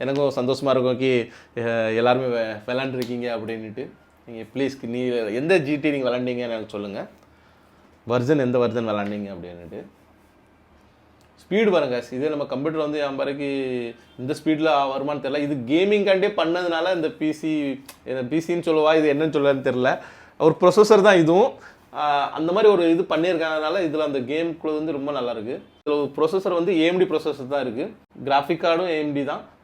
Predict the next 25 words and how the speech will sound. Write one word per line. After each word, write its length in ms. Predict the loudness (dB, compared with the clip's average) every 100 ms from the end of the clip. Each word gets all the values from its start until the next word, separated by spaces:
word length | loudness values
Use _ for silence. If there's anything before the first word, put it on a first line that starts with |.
| -10
So, 80 | -8
mostly 280 | -6 -4 0 0
இதுல 160 | 0 -2
எல்லாமே 220 | -2 -4 -4
இருக்குது 260 | -4 -2 -4 -6 -12 -6
ஏ 60 | -4 -2
எம் 100 | -2
டி 60 | -2
குள்ள 120 | -4
தான். 120 | -6 -12 -10 -6
மதர் 240 | 0 2 4
போர்டு 180 | 4 4
என்ன 140 | 2
இருக்குன்னு 260 | 0 0 -4
அது 120 | -2
தெரியல 220 | -4 -4 -4
நம்மளுக்கு. 300 | -4 -4 -6 -8
அது 180 | -8 -8 -8
சப்ஸ்கிரை-, 360 | -12 -8 -6
நம்மளுக்கு 260 | -6 -6 -6
வந்து 140 | -6 -6 -6 -10 _
ஸ்பெசிஃபிக்காக 580 | -10 -8 -6 -4 -4 -6 -6
கொடுக்கல. 420 | -6 -4 -4 -6 -8 -20 _ _ _
இப்போ 160 | _ -10 -8
பாருங்க, 260 | -6 -8